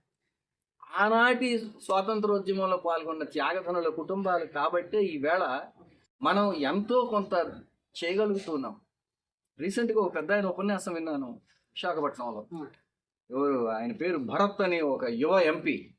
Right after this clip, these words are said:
Speaker 1: ఆయన ఒక మాట చెప్పాడు, ఎవరైనా త్యాగం చేయడానికి సిద్ధపడ్డారు, ఎవరైనా దానం చేయడానికి ముందుకు వచ్చారు అంటే వాళ్ళ కుటుంబంలో ఎప్పుడో ఎక్కడో ఆ జీన్స్ ఉన్నాయి.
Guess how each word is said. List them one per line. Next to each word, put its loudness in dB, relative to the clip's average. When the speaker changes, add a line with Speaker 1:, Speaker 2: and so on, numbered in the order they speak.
Speaker 1:
ఆయన 2
ఒక 0
మాట 2
చెప్పాడు, 0
ఎవరైనా 4
త్యాగం 4
చేయడానికి 2
సిద్ధపడ్డారు, 0
ఎవరైనా 4
దానం 6
చేయడానికి 4
ముందుకు 2
వచ్చారు 2
అంటే -2
వాళ్ళ 6
కుటుంబంలో 0
ఎప్పుడో 2
ఎక్కడో -2
ఆ 6
జీన్స్ -4
ఉన్నాయి. -4